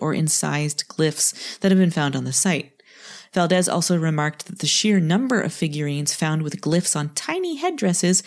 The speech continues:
or on their foreheads could mean some access to writing was available to commoners. And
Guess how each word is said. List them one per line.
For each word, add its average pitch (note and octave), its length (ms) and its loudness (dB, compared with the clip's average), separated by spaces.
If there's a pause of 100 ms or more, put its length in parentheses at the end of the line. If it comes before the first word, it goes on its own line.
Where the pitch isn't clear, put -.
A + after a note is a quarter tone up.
(240)
or - 160 -2
on E3+ 180 2
their F3 160 4
foreheads F#3+ 580 0 (260)
could A3 140 2
mean G#3 220 6
some G#3+ 320 2
access D#3+ 440 -2
to F3+ 120 2
writing C#3+ 320 0
was C#3+ 180 0
available C#3 460 -2
to C#3 100 -6
commoners. - 600 0
And D#3+ 340 -4